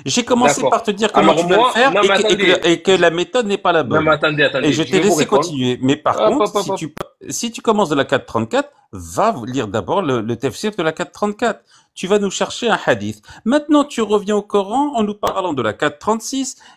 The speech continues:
Speaker 1: Et dans les collègues, tu voudrais y inclure. Et tu, tu, euh, et après, tu nous parles du tafsir de la quatre trente-six. Excuse-moi.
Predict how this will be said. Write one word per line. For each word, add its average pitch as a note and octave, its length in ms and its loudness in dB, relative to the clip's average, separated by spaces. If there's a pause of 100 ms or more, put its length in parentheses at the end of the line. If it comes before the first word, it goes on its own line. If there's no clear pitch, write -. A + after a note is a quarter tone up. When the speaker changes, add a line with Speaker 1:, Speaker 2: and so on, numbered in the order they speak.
Speaker 1:
Et A3 140 2
dans A#3 140 2
les G#3+ 160 -4
collègues, G3+ 360 -4
tu - 100 -8
voudrais G#3 300 -4
y F#3+ 140 -6
inclure. A3 440 -6
Et F2 260 -6
tu, G2 560 -6
tu, F#2 300 -6
euh, F2 720 -6
et D3 200 4
après, C#3 280 0
tu B3 120 -8
nous A#3 80 -6
parles G#3+ 160 -4
du G3 60 -16
tafsir G#3+ 320 -4
de F#3 120 -4
la F3 120 2
quatre F3+ 220 -4
trente-six. C3 480 -6 (280)
Excuse-moi. C#3 640 -2